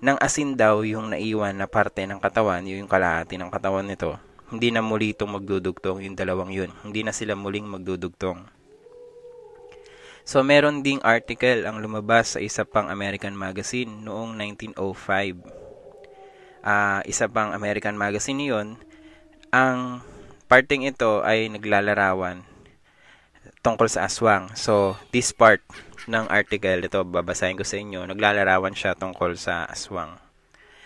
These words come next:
Sabi daw, ang aswang o ang baby eater, baby eater ang tawag nila, ang pinakamasama sa lahat ng evil spirits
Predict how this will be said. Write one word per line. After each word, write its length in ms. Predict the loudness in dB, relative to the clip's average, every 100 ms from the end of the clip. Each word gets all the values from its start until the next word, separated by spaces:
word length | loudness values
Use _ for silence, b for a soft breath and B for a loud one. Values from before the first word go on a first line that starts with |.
| B B B
Sabi 400 | 0 2 2 0
daw, 240 | 2 2 2
ang 160 | -4 -4
aswang 720 | -4 -4 -4 -4 -4 -8 -14 -14
o 240 | -4 -2 0
ang 320 | -2 -6 -8
baby 400 | -6 -6 -6 -6
eater, 240 | -6 -4
baby 400 | -4 -4 -8 -10
eater 160 | -8 -8
ang 160 | -10 -8
tawag 240 | -10 -8
nila, 320 | -8 -8 -10 -16 -16 -10
ang 160 | -10
pinakamasama 960 | -6 -2 4 6 4 0 -4 0 0 0
sa 160 | -2
lahat 240 | -2 -2 -4 -10
ng 80 | -8
evil 320 | -8 -4 -6
spirits 800 | -6 -6 -4 -4 -4 -6 -10 -14